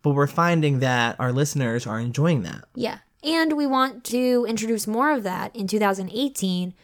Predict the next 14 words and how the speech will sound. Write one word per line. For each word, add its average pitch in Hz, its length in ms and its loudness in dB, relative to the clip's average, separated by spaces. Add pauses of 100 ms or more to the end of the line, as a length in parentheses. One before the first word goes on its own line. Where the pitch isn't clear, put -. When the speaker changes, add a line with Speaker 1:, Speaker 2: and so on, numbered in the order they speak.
(220)
Speaker 2:
with 190 440 0
our 233 100 -4
YouTube 247 540 0
stuff, 202 580 0 (100)
book 233 280 0
clubs, 196 640 2 (200)
just 381 220 2
getting 349 220 0
to 247 100 -4
know 190 460 0 (320)
all 254 180 4
of 262 80 2
our 233 140 4
listeners 190 420 0